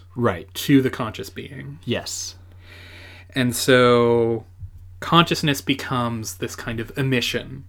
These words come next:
Speaker 1: Yep.
Speaker 2: It, like, it's, it's centered in the body, and then it's directed out at things. Intentionality, Husserl, all that stuff.
Speaker 1: And these things are out there just for us. Like
Speaker 2: Yes.
Speaker 1: this magical natural world that exists out there,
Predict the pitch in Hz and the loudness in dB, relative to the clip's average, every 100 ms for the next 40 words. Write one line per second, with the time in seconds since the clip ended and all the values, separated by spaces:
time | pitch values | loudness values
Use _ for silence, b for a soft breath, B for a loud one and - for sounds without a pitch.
0 | - - 151 b b b b - 120 - | -12 -6 -6 b b b b -6 -6 -4
1 | 123 113 107 - - - - - - 117 | -8 -6 -8 -12 -12 -10 -10 -14 -14 -12
2 | - - 208 208 196 180 123 117 139 151 | -8 2 2 6 6 6 0 4 6 8
3 | 147 135 127 120 110 107 - - 110 110 | 8 6 4 0 -4 -8 -4 -2 0 -2
4 | - 127 120 117 - 127 131 - 120 113 | -2 0 0 -2 -4 -4 -6 -10 -14 -14
5 | 113 117 127 160 156 151 127 123 110 113 | -16 -8 -2 0 0 0 2 2 0 -4
6 | 104 131 - 107 107 123 127 123 120 - | -2 -2 -2 -6 -8 -10 -12 -12 -14 -14
7 | 120 113 - - - 165 175 - 226 160 | -14 -14 -16 -12 0 2 2 2 2 2
8 | 147 131 131 123 110 113 - 151 147 170 | 4 2 2 0 0 -4 -2 0 0 -2
9 | - - - - 143 120 131 117 123 135 | -4 -8 -8 4 4 4 -4 -4 -2 0
10 | 160 160 135 113 120 131 - 120 107 104 | 0 -2 -4 -2 0 0 -2 -2 0 0
11 | 98 95 92 95 107 95 92 92 101 87 | 0 0 -4 -6 -8 -6 -6 -8 -8 -8
12 | 87 | -10